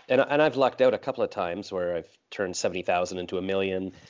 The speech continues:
but I didn't sell and it went back down. I'm like, "Oh my God, I should have held on to that million for sure." Um, but even all these gurus like Timothy Sykes or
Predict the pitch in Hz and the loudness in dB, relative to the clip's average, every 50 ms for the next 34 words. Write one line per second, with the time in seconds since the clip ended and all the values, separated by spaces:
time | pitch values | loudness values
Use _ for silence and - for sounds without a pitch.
0 | - _ _ _ _ _ _ _ _ _ _ - - - 120 101 104 110 113 110 | -20 _ _ _ _ _ _ _ _ _ _ -8 -2 0 2 2 2 2 0 -2
1 | 98 - - 147 123 110 101 92 98 104 101 - 101 95 - - 127 127 123 113 | -2 0 2 4 4 4 4 2 0 -4 -2 -2 -2 -2 -2 0 0 0 2 0
2 | 101 92 92 95 110 107 104 98 98 117 117 104 - 101 - - 101 - - 107 | -2 -4 -6 -6 -6 -4 -4 -2 0 0 2 2 0 -2 -4 -8 -8 -6 -4 -2
3 | 101 98 98 95 92 87 87 82 65 - 104 113 113 98 92 90 87 - 98 - | -2 0 -2 -2 -2 -4 -6 -6 -6 -6 -6 -4 -4 -4 -6 -8 -10 -12 -10 -6
4 | - 117 107 95 - - _ _ _ - - - _ _ _ - - 107 101 98 | -4 -4 -2 -4 -4 -8 _ _ _ -20 -20 -20 _ _ _ -4 0 2 4 4
5 | 95 95 95 90 87 87 _ _ _ _ _ - 107 - 120 120 127 131 123 127 | 4 4 2 0 -2 -6 _ _ _ _ _ -12 -6 -2 -2 -2 -2 -2 -4 -2
6 | 117 110 110 104 101 90 - - 127 147 151 135 101 87 98 117 - - 95 - | 0 2 2 0 0 -4 -8 -4 -2 -2 0 0 0 -2 -2 -4 -4 -4 -6 -6
7 | - - 104 95 - 98 85 - - 104 98 95 101 98 - - - 98 90 87 | -6 -8 -8 -8 -8 -8 -10 -4 0 2 2 2 0 -2 -6 -10 -4 -4 -2 -4
8 | 85 | -4